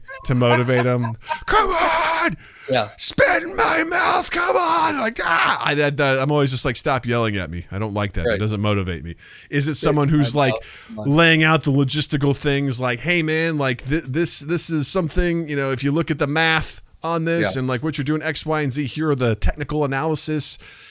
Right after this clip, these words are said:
Speaker 1: You know, what, what is it that motivates you in these kinds of things?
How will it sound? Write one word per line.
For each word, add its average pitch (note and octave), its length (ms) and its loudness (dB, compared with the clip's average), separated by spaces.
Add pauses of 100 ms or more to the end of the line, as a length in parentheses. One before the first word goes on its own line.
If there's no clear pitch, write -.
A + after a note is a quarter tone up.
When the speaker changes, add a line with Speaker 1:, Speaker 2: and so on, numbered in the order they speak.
(120)
Speaker 1:
You B2 120 -6
know, B2 120 0
what, D3 260 2
what D#3+ 200 2
is F3+ 160 2
it D3+ 100 0
that C3 180 0
motivates A#2+ 600 0
you E2+ 240 -6 (180)
in G#2 120 -4
these F#2+ 120 -4
kinds F#2 240 -4
of F2 80 -8
things? - 380 -10